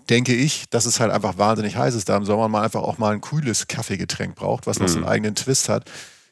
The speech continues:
Speaker 1: Fand ich auch ganz gut. Was auch immer man sich holt, man geht dann in, durch diese Stadt. Ich bin,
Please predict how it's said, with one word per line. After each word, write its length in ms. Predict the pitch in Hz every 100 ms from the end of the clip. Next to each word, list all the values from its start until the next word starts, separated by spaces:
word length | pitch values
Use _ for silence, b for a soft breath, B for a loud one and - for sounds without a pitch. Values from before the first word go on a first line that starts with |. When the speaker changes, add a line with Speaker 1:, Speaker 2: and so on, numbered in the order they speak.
| _ -
Speaker 1:
Fand 140 | 123
ich 80 | 127
auch 120 | 117
ganz 220 | 107 95
gut. 240 | - - - _ _ _ _ _ _ -
Was 160 | 156
auch 60 | 170
immer 160 | 208 202
man 120 | 175
sich 160 | 143
holt, 340 | 123 101 80 - _
man 120 | 123
geht 160 | 139 175
dann 100 | 156
in, 160 | 139 117
durch 180 | 139
diese 200 | - 127
Stadt. 400 | 113 - 90 - - _ _ _
Ich 260 | 170 -
bin, 380 | - 175 214 269